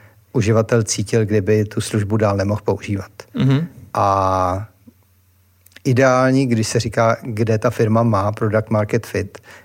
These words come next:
Speaker 1: je, když čtyřicet procent odpovědí je těch, kteří říkají, že to je must have, to znamená, že to musí mít, že by byli extrémně zklamaní, kdyby to nemohli používat.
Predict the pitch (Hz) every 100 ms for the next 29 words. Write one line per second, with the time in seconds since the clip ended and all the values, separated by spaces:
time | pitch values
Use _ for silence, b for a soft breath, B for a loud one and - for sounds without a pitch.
0 | - 107 101 104 101 104 104 - - -
1 | - 110 120 117 107 - 110 104 123 -
2 | 110 104 95 104 104 104 101 - - 107
3 | - - 104 107 104 117 110 107 113 104
4 | 95 - 110 110 113 101 104 104 110 110
5 | 98 117 98 101 B B B 123 107 104
6 | 110 - - - 131 123 113 - 104 107
7 | 107 104 101 110 101 98 110 - 98 -
8 | -